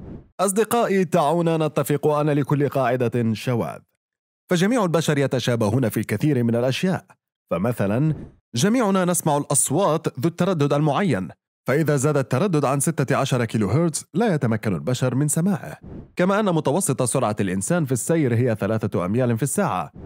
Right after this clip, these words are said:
لكن دائمًا ما يكون هناك استثناءات. اليوم سنعرض لكم بشر بقدرات خارقة، فشاهدوا معنا السر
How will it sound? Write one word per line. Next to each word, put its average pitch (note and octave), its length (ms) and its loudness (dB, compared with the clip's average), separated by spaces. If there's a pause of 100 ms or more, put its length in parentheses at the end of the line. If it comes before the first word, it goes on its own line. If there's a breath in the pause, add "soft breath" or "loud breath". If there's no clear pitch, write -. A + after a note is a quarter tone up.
(260)
لكن F3 800 2
دائمًا A#2 320 2
ما A2+ 200 2
يكون A#2 200 0
هناك A#2 340 0
استثناءات. A2 800 -4 (540)
اليوم E3 580 2
سنعرض G2 440 -2
لكم B2 460 2
بشر E3+ 560 0 (320 soft breath)
بقدرات G3 580 -2
خارقة، C3+ 680 -2 (240)
فشاهدوا E3 380 2
معنا G2 340 -2
السر F#3 420 -2